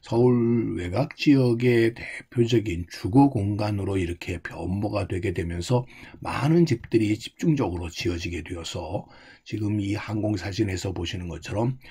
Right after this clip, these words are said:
제기동 도시 한옥단지들이 이렇게 빽빽하게 들어서 있는 지역이 오늘날까지 이어져 오고 있는 제기동이라고 보시면 되겠습니다. 자, 이렇게 제-,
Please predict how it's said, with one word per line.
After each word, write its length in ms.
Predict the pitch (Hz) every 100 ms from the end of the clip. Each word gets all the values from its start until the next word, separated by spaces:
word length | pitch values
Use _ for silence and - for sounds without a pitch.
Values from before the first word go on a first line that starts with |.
| - -
제기동 640 | - 92 104 104 107 107 104
도시 280 | 85 85 113
한옥단지들이 1080 | - - 165 - - 95 95 87 95 139 135 - -
이렇게 200 | - - - _ _ _ - - -
빽빽하게 520 | 233 269 - 202 107
들어서 440 | - 110 127 139
있는 400 | 127 107 98 92
지역이 680 | 85 85 80 80 - 87 82 - - - - -
오늘날까지 640 | 87 90 87 82 92 87 85
이어져 320 | 82 82 85
오고 260 | 80 85 80
있는 380 | 82 80 80 - _ _ _ _ _ _ -
제기동이라고 720 | - 78 78 - 80 80 78 82
보시면 460 | - - 82 80
되겠습니다. 720 | 80 78 76 - 76 69 - -
자, 180 | - -
이렇게 560 | - - - 123 127 - - - - - - _
제-, 180 | - 92